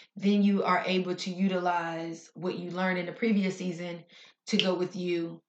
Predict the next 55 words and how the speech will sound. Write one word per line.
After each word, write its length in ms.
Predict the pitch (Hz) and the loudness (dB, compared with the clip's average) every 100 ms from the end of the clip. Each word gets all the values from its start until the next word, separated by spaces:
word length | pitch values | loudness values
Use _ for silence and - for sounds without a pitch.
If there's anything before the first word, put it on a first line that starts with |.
| _ | _
in 100 | 185 | -6
the 80 | 180 | -2
next 300 | 185 190 - | 0 0 0
season, 260 | 202 175 170 | 0 0 -2
so 140 | 165 | -4
that 140 | 170 | -4
you 100 | 180 | -4
don't 200 | 180 165 | -4 -4
make 240 | 180 180 - | -6 -6 -8
the 100 | 165 | -10
same 640 | - 185 180 170 170 202 - _ _ _ | -6 -4 -4 -4 -8 -12 -16 _ _ _
decisions 640 | - 160 - 190 180 175 165 | -10 -6 0 2 2 0 -6
and 160 | 165 | -8
mistakes 680 | 165 156 - 185 180 - - - - - - | -8 -10 -2 0 0 -4 -18 -20 -20 -20 -6
that 200 | 180 170 | -4 -2
you 100 | 180 | -2
made 260 | 180 180 - | 0 0 -2
in 120 | 170 | -6
the 60 | |
previous 500 | - 285 269 202 185 | -4 2 4 4 2
season, 420 | - 175 170 170 190 | -4 -8 -6 -10 -10
in 180 | 170 160 | -8 2
this 240 | 185 214 | 6 6
current 240 | - 170 - | 4 -4 -6
season, 360 | 185 175 170 | -6 -6 -6
and 300 | - 170 160 | -6 -6 -4
that's 220 | 175 160 - | -2 -4 -2
how 160 | 175 | -2
you 180 | 165 165 | -2 -6
grow. 300 | 156 175 151 | -6 -4 -4
It's 160 | - - | -6 -8
a 60 | |
process. 600 | - 175 170 - 165 - - - - - | -4 -2 -2 -4 -8 -8 -12 -16 -16 -8
But 140 | 160 165 | -4 -4
the 80 | |
ones 300 | 170 185 190 | -2 0 0
who 100 | 208 | 0
will 160 | 175 170 | -2 -2
never 300 | 175 190 185 | -2 0 -2
grow 240 | 165 180 | -2 -2
is 140 | 160 151 | 0 -2
the 80 | 170 | -4
ones 260 | 175 175 | -4 -4
who 100 | 180 | -4
are 100 | 175 | -6
playing 560 | - - 185 175 170 160 | -6 -2 -2 0 -4 -6
it 160 | 165 - | -8 -8
safe 420 | - 170 170 160 | -6 -6 -4 -4
by 160 | 175 165 | -4 -4
never 280 | 165 156 | -4 -4
jumping. 480 | 160 170 - - - - - | -4 -6 -10 -10 -12 -14 -10
You 160 | 185 | -6
will 140 | 175 170 | -4 -2
never 260 | 180 180 | -2 2
know 600 | 190 196 226 196 180 185 | 4 10 10 10 6 -4